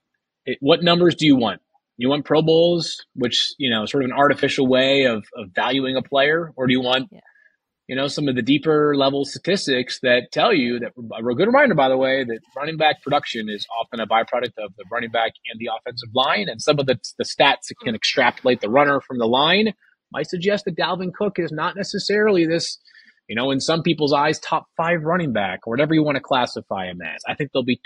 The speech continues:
Speaker 1: totally fine with Alexander Mattison replacing Dalvin Cook.
Speaker 2: There is one more team I considered. I put them
Speaker 1: Okay.
Speaker 2: outside the group even we're talking about. And if fans, if you're angry, tune in <laughs> next week. I considered the Jets.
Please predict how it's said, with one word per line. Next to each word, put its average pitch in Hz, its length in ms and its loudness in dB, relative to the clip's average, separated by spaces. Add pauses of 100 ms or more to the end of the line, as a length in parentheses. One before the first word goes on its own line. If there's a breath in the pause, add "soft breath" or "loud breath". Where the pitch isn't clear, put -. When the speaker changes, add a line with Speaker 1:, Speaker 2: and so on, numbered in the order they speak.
(160)
Speaker 1:
totally 185 320 2 (100)
fine 101 380 2 (420 loud breath)
with 113 160 -8
Alexander 104 460 -2
Mattison 95 440 -2
replacing 87 400 -10
Dalvin 82 380 -10
Cook. - 120 -10 (560)
Speaker 2:
There 240 300 2
is 294 180 -2
one 311 220 -2
more 294 140 0
team 262 440 -4
I 185 140 -2
considered. 233 880 -4
I 170 200 -6
put 220 280 -6
them 214 120 0
Speaker 1:
Okay. 196 80 0
Speaker 2:
outside 175 840 0 (140)
the 180 80 -10
group 180 340 -6
even 160 240 -10
we're 190 140 -4
talking 185 440 -6
about. 165 500 -4
And 151 380 -14
if - 140 -14
fans, 214 380 -2
if 175 120 -14
you're 151 140 -10
angry, 208 400 -4
tune 233 300 -4
in 202 120 -2
<laughs> 190 80 -2
next 202 240 -12
week. 160 320 -12 (800 soft breath)
I 208 80 -4
considered 269 500 -2
the 233 60 -2
Jets. 170 640 -8